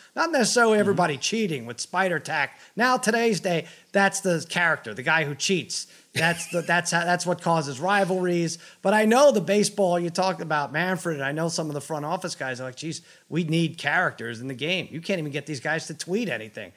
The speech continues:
Speaker 1: N B A does it great, right? They own Twitter. That's kind of what you have to do. I miss the characters. I miss the managers arguing. This should be an
Speaker 2: Hmm.
Speaker 1: event. They took away managers arguing for good, except for on, like, ball strike calls.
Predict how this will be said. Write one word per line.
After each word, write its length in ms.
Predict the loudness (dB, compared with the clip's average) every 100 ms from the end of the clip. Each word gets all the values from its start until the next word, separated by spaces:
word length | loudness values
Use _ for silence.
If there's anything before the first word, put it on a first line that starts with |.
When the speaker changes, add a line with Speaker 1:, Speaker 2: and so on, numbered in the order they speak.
| -10 -2
Speaker 1:
N 180 | 2
B 140 | 4 4
A 140 | 4
does 240 | 2 0 -4
it 100 | -4
great, 320 | 0 0 0
right? 200 | -2 0 0
They 160 | 0
own 240 | 2 0 0
Twitter. 420 | -2 -2 -2 -8 -20 _
That's 240 | -2 0
kind 240 | 0 0 0
of 60 |
what 140 | -2 0
you 60 |
have 180 | 0 0
to 60 | -4
do. 260 | -4 -4 -4 -12 -4
I 100 | -2
miss 220 | 0 0
the 120 | -2 -4
characters. 680 | 0 2 2 2 0 -2 -6 -16 -2
I 120 | 0
miss 240 | 2 0 0
the 100 | 0
managers 680 | 2 4 2 2 0 -2
arguing. 680 | -2 0 0 2 2 2 0 -6 _ _ _ _ _
This 200 | 4 4
should 180 | 2 4
be 120 | 6
an 80 | 6
Speaker 2:
Hmm. 60 | 6
Speaker 1:
event. 320 | 2 0 -4 _ -2
They 120 | 0 4
took 260 | 4 4
away 440 | 4 6 8 8 6
managers 520 | 2 2 2 0 0
arguing 540 | 2 4 2 0 0
for 160 | 0 -2
good, 300 | 4 4 4
except 320 | 0 0 2
for 60 | 0
on, 120 | 2
like, 160 | -2 -4 -16 -2
ball 240 | 4 4 4
strike 400 | 0 2 2 2
calls. 340 | 2 4 2